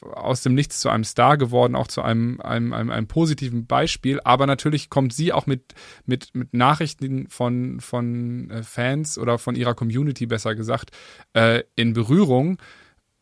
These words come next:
äh, d-, d-, wo, wo, wo ich dann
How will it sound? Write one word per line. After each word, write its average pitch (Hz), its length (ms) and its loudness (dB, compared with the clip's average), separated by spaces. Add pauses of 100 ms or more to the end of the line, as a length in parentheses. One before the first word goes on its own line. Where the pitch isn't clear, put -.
(380)
äh, 113 80 -4
d-, - 180 -10
d-, 90 280 -12 (200)
wo, 135 100 -10 (240)
wo, - 160 -10
wo 135 120 0
ich - 100 -6
dann 127 300 -2